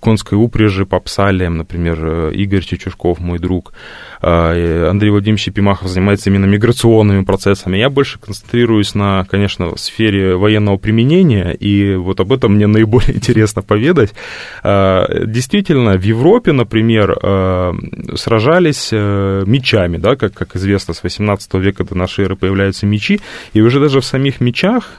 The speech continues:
э, вот Кристиан Кристиансен, Энтони Хардинг, э, археологи выделяют, что, э, есть некоторое количество массовых мечей, а есть какие-то элитные. И видно, что эти элитные, ну, они так лучше сохранились, то есть там они выглядят, как будто их не особо использовали.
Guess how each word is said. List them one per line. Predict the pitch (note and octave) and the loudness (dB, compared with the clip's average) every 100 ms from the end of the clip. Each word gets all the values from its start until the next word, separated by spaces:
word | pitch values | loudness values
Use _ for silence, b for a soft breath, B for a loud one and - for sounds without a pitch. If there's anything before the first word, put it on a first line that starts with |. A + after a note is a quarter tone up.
| - | -4
э, | G2+ G2+ G2 | 0 0 0
вот | F#2+ F2+ | -2 -4
Кристиан | - G#2 - A2+ | -6 -6 -2 -2
Кристиансен, | G2+ G#2 - C#3 D#3+ D#3+ B2+ A2 | 0 -4 -2 0 0 0 2 2
Энтони | G#2 G2 F#2+ | 2 0 -2
Хардинг, | F#2 C#3 C#3+ B2 A2+ G#2 G#2 | 0 0 0 2 0 -2 -2
э, | F#2+ G2 F#2+ F#2+ | 0 0 0 0
археологи | F#2+ - A2 G#2 F#2+ | -2 0 0 2 0
выделяют, | F#2+ G2 B2 D3 A2 F2+ | 0 0 0 0 -2 -4
что, | - G2 - B B B | -2 -2 -2 B B B
э, | - F#2+ F#2+ | -4 0 0
есть | F#2+ F#2+ C3+ C3 - B B | 0 2 0 0 -8 B B
некоторое | A2 A#2+ - G2+ | -2 0 -2 -4
количество | - A2+ - G#2+ | -2 -2 -2 0
массовых | A2 G3+ G3 C#3 A2 - | 2 0 0 0 0 0
мечей, | G2+ - G2 E2+ - - | -2 0 -2 -2 -8 -6
а | F#2+ | -2
есть | G#2 D3+ - | 0 0 -2
какие-то | G2 C3 C3 A2+ | -6 -4 2 4
элитные. | G2+ G2+ G#2 F#2 E2+ - - B B B | 4 4 0 -2 -4 -8 -14 B B B
И | |
видно, | A2 C3 C3 G#2+ | 0 2 2 2
что | F#2+ - G2+ G2 E2+ | 0 0 2 4 4
эти | A2+ - G2+ | 2 0 0
элитные, | A#2+ F#3 B2+ A2 | 2 2 2 2
ну, | G#3 | 4
они | E3 G#2+ | 2 2
так | F#2+ A#2+ | -2 -2
лучше | D3+ - | -2 -2
сохранились, | G#2 G#2 - G#2+ G2+ C3+ C#3+ C3+ A2 G#2 | -2 -4 -2 2 4 4 4 4 2 0
то | - F#2+ | 0 -2
есть | F2+ | -2
там | - F#2+ F#2 F#2 F#2 F2+ E2+ F2 | -2 0 0 -2 -4 -6 -6 -2
они | G#2+ A2 F#2+ | 0 2 2
выглядят, | B2 B2+ G2 - | 0 -2 -4 -4
как | G2 | -8
будто | F#2 F#2+ | -6 -6
их | G2 | -2
не | |
особо | G2 A#2 G2 F2 | -2 0 -2 -4
использовали. | - - A#2+ A2+ G2 F#2+ F#2+ | -4 0 2 2 0 0 -2